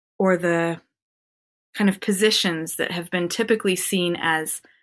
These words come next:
feminine in, let's say, the, um, classical Greek and, and before that context, and tried to re-empower them. So instead of pushing away from things like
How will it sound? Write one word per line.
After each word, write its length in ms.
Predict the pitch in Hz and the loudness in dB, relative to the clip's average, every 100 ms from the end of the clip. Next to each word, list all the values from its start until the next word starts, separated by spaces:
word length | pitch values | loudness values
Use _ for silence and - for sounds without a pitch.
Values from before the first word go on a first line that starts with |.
| _ _ _ | _ _ _
feminine 560 | - 190 180 165 156 151 - | 0 2 2 0 -2 -4 -2
in, 220 | 175 170 | 0 0
let's 180 | 165 - | 0 0
say, 220 | 180 160 | 2 2
the, 420 | 151 160 160 156 - | 2 0 0 -2 -6
um, 420 | 175 165 156 151 147 _ _ _ _ _ _ _ _ _ _ _ _ - _ | -6 -4 -4 -10 -12 _ _ _ _ _ _ _ _ _ _ _ _ -18 _
classical 420 | - 196 180 175 175 | -4 -4 -2 -4 -2
Greek 280 | 170 165 | 0 -2
and, 260 | 165 160 - | -2 -4 -4
and 140 | - 165 | -4 -4
before 360 | 156 - 165 | -4 -2 -2
that 260 | 156 139 - | 0 0 -2
context, 760 | - 175 170 - - - - - _ _ _ | -4 -2 -2 -6 -8 -8 -12 -14 _ _ _
and 120 | 180 190 | -2 0
tried 340 | - 226 233 | 2 4 2
to 160 | - 180 | 0 -2
re-empower 920 | 165 180 214 196 170 - 165 175 170 | 0 2 4 4 2 0 2 2 2
them. 300 | 160 156 151 | 0 -4 -2
So 460 | - 180 165 165 - - _ _ _ _ _ _ - | 0 2 2 -2 -6 -20 _ _ _ _ _ _ 2
instead 400 | 214 - 220 220 | 4 4 2 0
of 220 | 208 - | 0 -2
pushing 400 | - 220 - 202 | 0 2 4 4
away 360 | 175 185 185 | 4 4 2
from 380 | 190 - 175 165 | 0 0 -2 -2
things 440 | 165 190 180 175 170 | -2 0 0 0 -2
like 280 | 160 147 | -4 -6